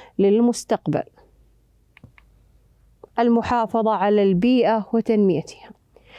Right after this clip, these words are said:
إذن، مجالات، أبرز مجالات التنمية المستدامة: تلبية احتياجات الناس بانتظام،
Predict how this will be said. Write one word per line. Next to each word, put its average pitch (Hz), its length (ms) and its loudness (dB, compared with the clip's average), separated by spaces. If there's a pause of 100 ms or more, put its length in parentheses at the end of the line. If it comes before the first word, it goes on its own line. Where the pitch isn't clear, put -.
(180)
إذن، 233 400 2
مجالات، 208 760 0
أبرز 196 480 0
مجالات 208 560 0
التنمية 233 480 0
المستدامة: 240 800 0 (880)
تلبية 226 420 2
احتياجات 220 640 -2
الناس 208 680 0 (100)
بانتظام، 214 640 0